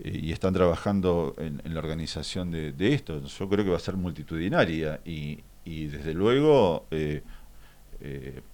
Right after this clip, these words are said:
pongo t-, creo que los bancarios y, los, y, y en particular nosotros, todos los trabajadores del Banco Nación, tenemos, tenemos un compromiso de vida, ¿no? No, no, no. A ver, eh, si algunos compañeros cometieron el error, yo,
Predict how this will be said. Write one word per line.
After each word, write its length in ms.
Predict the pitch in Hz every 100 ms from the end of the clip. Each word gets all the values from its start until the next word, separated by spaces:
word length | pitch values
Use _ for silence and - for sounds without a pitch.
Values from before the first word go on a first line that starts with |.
| -
pongo 300 | 110 101 92 - - -
t-, 100 | -
creo 280 | - 107 104
que 100 | 101
los 220 | 82 85
bancarios 680 | - 92 90 120 123 123 -
y, 40 | 85
los, 280 | 87 80
y, 280 | 87 82 78 76 - 76
y 80 |
en 80 | 80
particular 440 | 78 76 80 87 98
nosotros, 440 | 80 - 143 107
todos 120 | 90
los 80 | 80
trabajadores 280 | 76 90 87
del 80 | 87
Banco 160 | 82
Nación, 380 | 78 78 110 131
tenemos, 500 | 80 80 82 80 73 - - - - - - - - - - -
tenemos 320 | 85 82 87
un 120 | 85
compromiso 760 | 73 76 71 78 87 98 - 92
de 220 | 76 78
vida, 540 | 104 143 95 78 69
¿no? 280 | 71 92 113
No, 360 | 90 80 78 73
no, 240 | 80 85
no. 260 | 87 92 95 - - - - - -
A 120 | 101
ver, 200 | 123 120
eh, 400 | 113 113 110 107 104 85 90
si 140 | - 131
algunos 280 | 135 185 180
compañeros 540 | 143 123 135 147 139
cometieron 560 | - 113 104 120 113 101
el 100 | 95
error, 540 | 95 101 110 107 92
yo, 260 | - 104